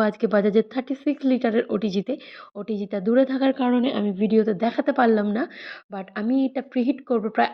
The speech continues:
আধ ঘন্টার মতো ওয়ান ফিফটি ডিগ্রি সেন্টিগ্রেড। আপনারা যদি মনে করে থাকেন গ্যাসেও এটাকে বেক করে নিতে পারেন,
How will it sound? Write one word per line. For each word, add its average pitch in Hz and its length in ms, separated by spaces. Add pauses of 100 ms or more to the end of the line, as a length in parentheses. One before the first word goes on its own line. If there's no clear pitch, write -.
আধ 233 80 (120)
ঘন্টার 262 300
মতো 214 240 (300)
ওয়ান 247 220
ফিফটি 262 220
ডিগ্রি 214 260
সেন্টিগ্রেড। 214 280 (540)
আপনারা 277 300
যদি 294 180 (120)
মনে 269 200
করে 262 160
থাকেন 220 340
গ্যাসেও 240 320 (100)
এটাকে 240 300
বেক 240 200
করে 262 160
নিতে 262 260
পারেন, 254 160